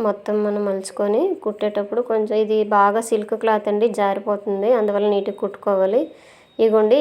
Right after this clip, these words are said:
ఇక్కడ వరకు వచ్చేసి ఈ చివరన ఆపేసి సూది ఇట్లా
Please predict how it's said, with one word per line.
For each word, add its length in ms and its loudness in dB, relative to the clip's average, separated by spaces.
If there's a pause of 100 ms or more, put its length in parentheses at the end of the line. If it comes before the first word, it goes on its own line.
ఇక్కడ 180 2 (100)
వరకు 260 2
వచ్చేసి 400 0 (1040)
ఈ 20 0 (100)
చివరన 380 4 (140)
ఆపేసి 400 0 (200)
సూది 400 2 (280)
ఇట్లా 200 0